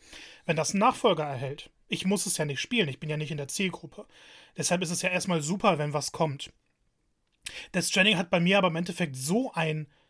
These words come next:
irrsinnig negativen Eindruck hinterlassen, dass ich mich umso mehr damit <laughs> beschäftigt habe.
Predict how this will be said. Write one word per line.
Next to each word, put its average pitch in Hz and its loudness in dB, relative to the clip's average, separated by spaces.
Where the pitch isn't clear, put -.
irrsinnig 185 4
negativen 165 -2
Eindruck 175 -4
hinterlassen, 147 -4
dass 160 4
ich 175 0
mich 180 0
umso 185 4
mehr 165 6
damit 147 0
<laughs> - -
beschäftigt - 0
habe. 139 -2